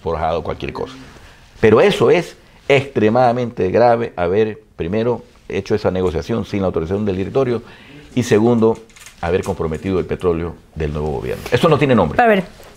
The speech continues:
Speaker 2: para, para ir puntualizando las cosas, primero quiero que me explique cómo funciona, cómo, cómo, cómo se armó todo este, todo, todo este, eh, negocio con Petrochina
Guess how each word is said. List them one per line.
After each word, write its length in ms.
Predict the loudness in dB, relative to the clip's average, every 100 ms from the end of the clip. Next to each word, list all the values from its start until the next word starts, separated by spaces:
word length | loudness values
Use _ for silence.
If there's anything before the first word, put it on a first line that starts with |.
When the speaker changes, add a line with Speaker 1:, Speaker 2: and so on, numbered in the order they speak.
| -4
Speaker 2:
para, 300 | 2 2 2
para 220 | 2 4 4
ir 120 | 2
puntualizando 560 | 2 2 0 0 0
las 160 | 2 0
cosas, 280 | -2 -4 -2
primero 360 | 0 2 0
quiero 160 | -2 -2
que 80 | 0
me 80 | -2
explique 420 | -2 -4 -2 0
cómo 260 | 0 0
funciona, 800 | -2 -4 -4 -2 -2 0 0 -2 _
cómo, 280 | -4 -4 -2
cómo, 260 | -2 0
cómo 220 | 0 0 0
se 120 | -2
armó 320 | 2 2 2
todo 300 | 2 2 2
este, 560 | 0 0 0 2 -2 -8 -20 _ -6
todo, 220 | -2 -2
todo 240 | 0 2 2
este, 720 | 2 2 2 -2 -6 -8 -6
eh, 60 | -4
negocio 420 | -2 0 0 -2
con 160 | -2
Petrochina 800 | -2 -4 -6 0 2 2 2 -4